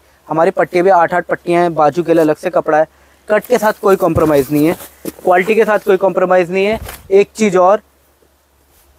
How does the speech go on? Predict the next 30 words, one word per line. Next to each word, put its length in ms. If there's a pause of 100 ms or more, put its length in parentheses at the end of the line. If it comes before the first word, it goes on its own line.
(680)
फिर 160
से 120
वही 140
बात 160
बोलूँगा, 500 (920)
सलवार 640 (140)
दस 260
किलो 240
वाली 180
सेंटून 480
है, 160
मार्केट 440
के 100
अंदर 200
रियॉन 280
लग 180
रही 100
है, 80
मैं 140
रियॉन 320
किसी 260
भी 100
single 260
piece 220
के 120
अंदर 160
नहीं 200
लगा 220
रहा 120
हूँ। 140